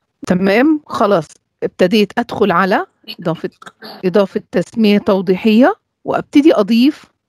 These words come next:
تسمية زي ما شفنا أهي، ضفت علامة عندي هنا. التسمية بيتم إضافتها بعلامة. ممكن أقوم بتغيير الأيقونة الخاصة فيها، يعني أنا عايزة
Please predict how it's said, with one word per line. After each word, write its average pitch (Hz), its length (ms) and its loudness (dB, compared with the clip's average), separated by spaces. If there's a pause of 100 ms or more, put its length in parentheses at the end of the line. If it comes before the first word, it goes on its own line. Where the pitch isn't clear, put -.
(140)
تسمية 208 540 0 (240)
زي 175 180 -2
ما 175 100 -2
شفنا 254 400 -2 (240)
أهي، 185 240 0
ضفت 208 320 -2
علامة 170 360 0
عندي 175 300 -2
هنا. 233 160 2 (2250)
التسمية 311 680 2
بيتم 262 420 2
إضافتها 247 800 -2 (280)
بعلامة. 190 600 -2 (640)
ممكن 359 400 0
أقوم 277 320 0
بتغيير 233 400 0
الأيقونة 254 600 -2
الخاصة 220 380 -4
فيها، 165 340 -6 (140)
يعني 156 220 -4
أنا 185 100 0
عايزة 208 320 -2